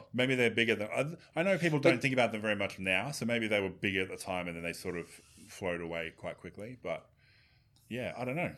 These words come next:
Speaker 1: I don't, yeah, I have no particular reason why I'm picking them now.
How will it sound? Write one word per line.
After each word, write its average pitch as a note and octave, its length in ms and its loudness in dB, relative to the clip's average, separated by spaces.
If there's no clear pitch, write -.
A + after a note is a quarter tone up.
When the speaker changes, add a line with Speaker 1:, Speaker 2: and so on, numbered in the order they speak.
Speaker 1:
I A#2 40 -2
don't, A#2+ 180 -2
yeah, A2 200 8
I A#2+ 80 6
have A#2 120 2
no C3 160 2
particular G#2+ 340 -4
reason F#2 260 0
why F2+ 180 -2
I'm E2+ 60 -8
picking - 260 -16
them E2+ 140 -10
now. E2 220 -8